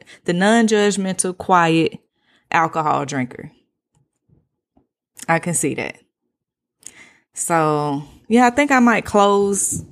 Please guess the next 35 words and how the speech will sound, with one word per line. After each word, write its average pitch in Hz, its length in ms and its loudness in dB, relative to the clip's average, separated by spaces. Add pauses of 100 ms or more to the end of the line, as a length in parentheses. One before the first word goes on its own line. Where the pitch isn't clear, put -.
(140)
just 247 260 -2
for 240 140 0
a 190 40 -2
while 175 340 0
until 170 220 -8
I 175 100 -2
figure 185 300 -2
out 160 160 -2
another 160 340 -10
way, 156 200 -6
because 190 380 -8
what 254 120 -2
I'm 262 160 2
not 247 220 2
about 202 220 -2
to 180 60 -6
do 160 340 -6 (560)
ever 202 420 2
is 180 320 -4
start, 180 420 -2
and 220 100 -2
I 269 80 0
don't 277 160 -2
think 269 160 -2
any 277 220 -2
Aquarius 196 680 -2
or 180 80 -6
any 233 300 0
laid 185 400 -2
back - 500 -8 (400)
individual 202 600 0
is 170 240 -4
ever 233 260 0
going 202 320 -6
to 180 540 -4